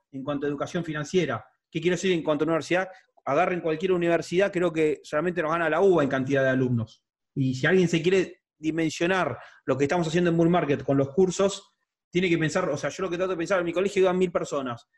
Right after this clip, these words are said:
Trato de pensar el patio de mi colegio con todos los alumnos que estamos uno al lado del otro en fila, nada de distanciamiento social, todo lleno, y pensar que eso es cincuenta veces.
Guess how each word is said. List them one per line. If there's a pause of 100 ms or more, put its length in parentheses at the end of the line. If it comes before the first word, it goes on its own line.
(200)
Trato
de
pensar
el
patio
de
mi
colegio
con
todos
los
alumnos (240)
que
estamos
uno
al
lado
del
otro
en
fila, (480)
nada
de
distanciamiento
social, (720)
todo
lleno, (140)
y
pensar
que
eso (1600)
es
cincuenta
veces.